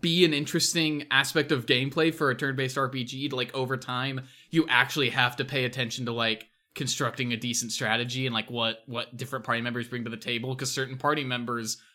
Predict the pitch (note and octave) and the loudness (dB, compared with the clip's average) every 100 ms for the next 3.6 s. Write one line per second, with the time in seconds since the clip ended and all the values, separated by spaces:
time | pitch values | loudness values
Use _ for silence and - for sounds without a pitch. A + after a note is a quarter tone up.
0 | _ - D#3+ E3+ F#3 - C3+ C3 D#3 D#3 | _ 2 4 6 6 4 2 4 4 4
1 | - D#3+ C#3+ D#3 C3+ C#3 C3 C3 C3 C#3+ | 2 2 6 8 6 2 0 2 4 4
2 | C#3+ C#3 C3+ C#3+ C#3 C#3+ C3+ A#2 A2 A2+ | 4 0 2 0 2 2 4 2 -2 -2
3 | A#2 A#2 A#2+ C3+ G2+ D#2+ | -4 -6 -6 -6 -6 -12